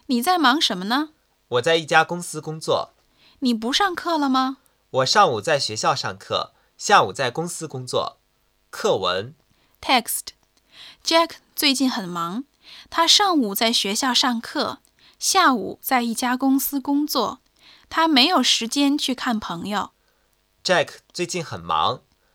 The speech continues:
Speaker 2: 他上午在学校上课，下午在一家公司工作，他没有时间去看朋友。 第五点二课。
Speaker 1: Lesson five point two。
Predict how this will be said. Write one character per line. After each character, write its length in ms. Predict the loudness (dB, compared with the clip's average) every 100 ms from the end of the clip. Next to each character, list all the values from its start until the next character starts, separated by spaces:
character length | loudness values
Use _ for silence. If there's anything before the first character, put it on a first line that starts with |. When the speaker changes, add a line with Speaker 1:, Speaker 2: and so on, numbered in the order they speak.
| _
Speaker 2:
他 120 | -6
上 320 | 0 4 4
午 80 | 2
在 200 | -4 -4
学 180 | -4 -6
校 180 | -4 -4
上 240 | -4 -8
课， 380 | -8 -4 -4 -4 _ _ _ _
下 260 | 0 4
午 140 | 4 0
在 160 | -4
一 80 | -4
家 180 | -2 -4
公 180 | -4 -10
司 200 | -12 -12
工 200 | -12 -8
作， 360 | -2 -2 -4 _ _ _ _ _
他 160 | 0 2
没 160 | 4
有 160 | 2 0
时 180 | -2 -6
间 320 | -4 -4 -4
去 160 | -10 -8
看 240 | -8 -10
朋 280 | -12 -14 -6
友。 200 | -6 -6 _ _ _ _ _ _ _ _ _ _ _ _ _ _ _ -4
第 180 | -2 -2
五 180 | -4
点 220 | -4 -4 0
二 200 | 0 0
课。 420 | -4 -6 -6 -8 _ _ _ _ _ _
Speaker 1:
Lesson 360 | -6 -4 -6 -6
five 400 | -2 -2 -2 -8
point 360 | -4 -2 -2
two。 360 | -4 -6 -6 -8